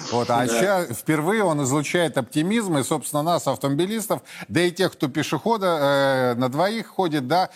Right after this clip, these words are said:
Speaker 1: потому что всё взаимосвязано, и цена топлива влияет на цены на другие товары и услуги. Ваш взгляд как профессионала?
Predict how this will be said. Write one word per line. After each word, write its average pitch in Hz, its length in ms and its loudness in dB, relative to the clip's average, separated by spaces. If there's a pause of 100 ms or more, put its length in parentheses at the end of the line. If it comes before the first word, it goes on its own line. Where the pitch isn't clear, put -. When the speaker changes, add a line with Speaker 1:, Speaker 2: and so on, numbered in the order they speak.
(140)
Speaker 1:
потому 131 200 0
что 127 220 -2 (320)
всё 180 220 0
взаимосвязано, 131 1080 0
и 127 420 0 (220)
цена 139 360 0
топлива 123 440 0
влияет 127 580 0
на 117 420 2
цены 120 340 -2
на 113 140 -2
другие 110 320 -2
товары 120 360 0
и 113 40 -2
услуги. 113 500 -4 (300)
Ваш 147 260 2
взгляд 139 280 -2
как 107 160 -8
профессионала? 113 680 -4